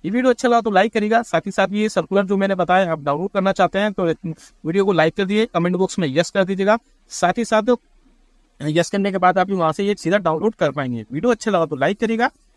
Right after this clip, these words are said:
शेयर सभी के साथ करिएगा। ऐसी न्यूज़, इन्फॉर्मेशन और अपडेट्स के लिए आप हमारे चैनल को फ्री में सब्सक्राइब कर सकते हैं और ज्वाइन बटन को प्रेस कर सकते हैं मात्र उनतीस रुपए में।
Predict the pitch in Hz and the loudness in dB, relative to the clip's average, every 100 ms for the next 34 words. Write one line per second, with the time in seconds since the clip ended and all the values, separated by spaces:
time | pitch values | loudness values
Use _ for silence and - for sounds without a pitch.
0 | _ - 190 208 202 196 226 - 214 226 | _ 0 2 2 0 -2 -2 -2 -2 -2
1 | 226 240 320 - 156 180 160 214 185 160 | 0 -2 -4 -6 -6 -4 -4 -2 -4 -4
2 | 156 156 160 208 147 139 156 220 - 180 | -4 -4 -2 0 0 -2 -2 -2 -2 -2
3 | 220 - _ - 170 180 208 208 180 180 | -2 -2 _ -6 -2 0 -2 0 0 0
4 | 226 247 220 196 202 202 - 190 - 196 | 2 0 -2 -4 -4 -4 0 0 0 -6
5 | - - 214 214 156 180 175 165 165 - | -6 -2 0 0 0 0 0 -4 -6 -2
6 | 165 - 170 160 190 180 160 156 139 190 | -2 0 -2 -2 -2 0 0 -4 -6 -6
7 | 170 190 240 | -4 -2 -2